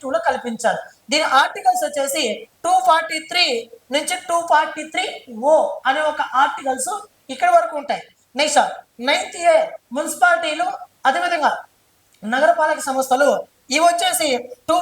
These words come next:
ఫార్టీ త్రీ పి నుంచి ఓ అయిపోతేనే మనకి పి వస్తాయి. పి నుంచి జెడ్ జీ వరకు ఉంటాయి. ఓకేనా? ఇది సెవెంటీ ఫోర్త్ కాన్స్టిట్యూషన్ అమెండ్మెంట్ యాక్ట్ in నైన్టీన్ నైన్టీ టూ.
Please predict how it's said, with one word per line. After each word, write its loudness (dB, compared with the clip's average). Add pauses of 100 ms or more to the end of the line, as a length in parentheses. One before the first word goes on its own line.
ఫార్టీ 2
త్రీ -6 (140)
పి 0 (120)
నుంచి -2 (260)
ఓ 6 (160)
అయిపోతేనే 0 (360)
మనకి 2
పి -2 (120)
వస్తాయి. 2 (100)
పి 2 (140)
నుంచి 0 (540)
జెడ్ 2
జీ 2 (300)
వరకు 2 (400)
ఉంటాయి. 4 (180)
ఓకేనా? 0 (320)
ఇది -4 (100)
సెవెంటీ -2
ఫోర్త్ 4 (100)
కాన్స్టిట్యూషన్ -4
అమెండ్మెంట్ -4 (140)
యాక్ట్ 0 (340)
in -10
నైన్టీన్ -2
నైన్టీ -6
టూ. -2